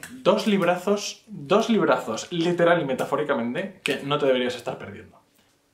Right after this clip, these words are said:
Lo segundo, son de mis libros favoritos, así que he hecho un trabajo de juntar todos los momentos en los que se menciona la simpatía de manera constructiva.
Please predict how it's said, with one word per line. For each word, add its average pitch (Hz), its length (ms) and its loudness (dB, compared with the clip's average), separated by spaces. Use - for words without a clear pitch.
Lo 156 140 4
segundo, 151 500 -2
son 233 280 4
de 185 80 4
mis 156 120 -2
libros 151 200 2
favoritos, 165 600 2
así 165 200 -2
que 175 260 2
he 185 120 4
hecho 185 160 0
un 175 60 0
trabajo 165 360 2
de 170 80 0
juntar 165 440 0
todos 180 160 4
los 165 100 4
momentos 160 340 0
en 131 60 -6
los 123 120 -6
que 127 100 -8
se 127 260 -6
menciona 143 340 -2
la 131 80 -4
simpatía 143 440 -2
de 120 80 2
manera 110 280 -2
constructiva. 123 580 -4